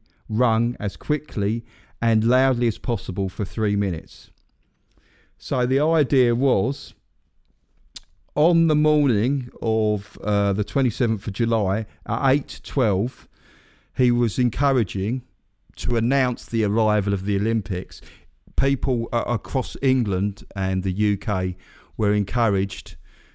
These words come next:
to ring bells. So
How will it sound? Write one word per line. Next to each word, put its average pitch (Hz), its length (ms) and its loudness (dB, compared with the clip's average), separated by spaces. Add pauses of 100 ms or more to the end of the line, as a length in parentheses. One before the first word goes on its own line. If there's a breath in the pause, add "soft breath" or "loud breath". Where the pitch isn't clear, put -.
(160 soft breath)
to 104 500 0 (180)
ring 107 460 2 (380)
bells. 101 540 -2 (220)
So 107 440 -2